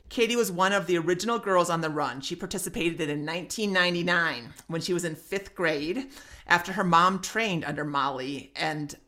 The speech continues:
brought the program to the state of Vermont. Welcome, Katie. How are you?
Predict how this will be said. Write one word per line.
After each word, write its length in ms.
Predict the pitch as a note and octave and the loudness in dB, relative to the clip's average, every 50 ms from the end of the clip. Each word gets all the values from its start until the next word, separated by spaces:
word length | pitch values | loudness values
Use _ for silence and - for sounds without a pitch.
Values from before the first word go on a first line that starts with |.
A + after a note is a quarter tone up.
| E3+ E3 - | -16 -12 -6
brought 260 | - D3 D#3+ E3 E3 | -2 -2 0 0 -2
the 60 | F3+ | -4
program 480 | - - - D#3+ D#3 D3 C3+ D3+ D3 C#3 | -10 -8 -6 -6 -4 -4 -4 -6 -6 -6
to 80 | - - | -8 -10
the 80 | C#3+ | -10
state 400 | - - - - C#3+ D#3 D#3 - | -10 -8 -6 -4 -4 -4 -4 -8
of 160 | - C3+ - | -10 -12 -12
Vermont. 680 | - C3 C3 G2 D#2+ A1+ - - - - - - - - - - - - - - - _ | -12 -14 -12 -12 -14 -14 -14 -16 -16 -14 -12 -14 -14 -14 -18 -20 -20 -20 -20 -20 -12 _
Welcome, 380 | - G3 G3+ G#3+ G#3 G3 F3 E3+ | 4 6 6 6 6 2 0 0
Katie. 420 | - - - D3 D3+ D#3 E3+ G3+ | -2 -2 -4 -2 -2 -2 -2 -4
How 200 | G#3 - G3+ G3+ | -4 -2 -2 0
are 80 | G#3 G#3+ | 2 2
you? 460 | G#3 A3 A3 F#3+ F#3 - - - - | 2 4 4 4 4 4 0 -6 -12